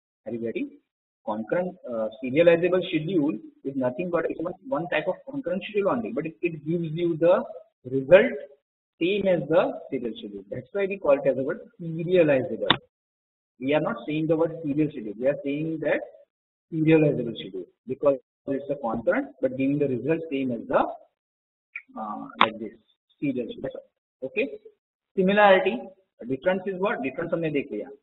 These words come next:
कि वो कॉन्करेंट है और रिजल्ट, अ, मतलब सीरियल जैसा दे रहा है, राइट? So what is the similarity? That both serial and serializable schedule will keep the database in consistent state and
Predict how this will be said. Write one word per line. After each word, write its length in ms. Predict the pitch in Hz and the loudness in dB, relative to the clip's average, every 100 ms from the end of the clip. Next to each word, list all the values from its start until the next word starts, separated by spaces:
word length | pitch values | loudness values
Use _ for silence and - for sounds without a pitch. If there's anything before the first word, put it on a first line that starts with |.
| _ - | _ -10
कि 100 | 127 | -4
वो 260 | 127 131 | 0 2
कॉन्करेंट 520 | 131 120 123 135 160 151 | 0 -2 -4 -4 -4 -4
है 160 | 139 | -2
और 140 | - 135 | 0 0
रिजल्ट, 380 | 117 139 160 - - - _ _ _ _ _ | 2 2 2 -2 -14 -20 _ _ _ _ _
अ, 60 | 107 107 104 107 110 - _ _ 123 | -8 -6 -6 -8 -10 -14 _ _ -10
मतलब 200 | 117 117 | -8 -8
सीरियल 400 | - 139 135 123 | -8 0 2 2
जैसा 260 | 120 123 | 0 -6
दे 160 | 104 101 | -8 -8
रहा 120 | - | -10
है, 60 | - _ _ | -14 _ _
राइट? 160 | - 311 - _ _ _ _ _ _ _ - | -6 -6 -10 _ _ _ _ _ _ _ -4
So 60 | 147 | 0
what 120 | 160 | 0
is 80 | 175 | 0
the 80 | |
similarity? 520 | 156 175 180 180 214 277 | -2 4 8 8 8 -4
That 580 | - - 139 147 - | -6 2 4 4 2
both 240 | - 160 - - - - | 0 0 0 -10 -12 -6
serial 300 | 147 165 180 | 0 0 0
and 140 | 175 170 | -2 -4
serializable 520 | 143 156 143 135 139 | -2 2 2 2 -2
schedule 300 | 139 131 131 | -4 -4 -2
will 180 | 131 135 - - | -2 -4 -8 -4
keep 180 | 214 - - _ _ _ _ - | -2 -2 -6 _ _ _ _ -6
the 140 | 127 120 | -4 -2
database 600 | 131 135 185 135 117 - - | 0 2 2 4 0 -4 -10
in 120 | 127 | -8
consistent 640 | 123 117 135 170 185 185 - _ | -6 -6 -6 -6 -6 -6 -10 _
state 240 | - 190 - - - | -4 -4 -4 -12 0
and 280 | 175 135 123 | 2 4 0